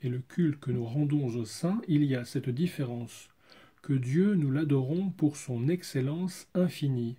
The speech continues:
Les saints, au contraire, nous ne les adorons pas,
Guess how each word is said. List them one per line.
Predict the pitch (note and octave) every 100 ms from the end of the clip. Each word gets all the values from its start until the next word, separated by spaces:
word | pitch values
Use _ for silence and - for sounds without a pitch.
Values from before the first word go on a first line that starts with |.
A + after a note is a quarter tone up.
| _ _ _ _ _ _ C#3+
Les | D#3+
saints, | F3 - C3 A#2+ -
au | F#3
contraire, | F#3 C#3 - F3 G3 G#3 E3+ - _ -
nous | E3+
ne | F3+ C3
les | A#2 A#2+ D3
adorons | C#3+ B2+ B2 A2
pas, | C3+ D#3+ F#3+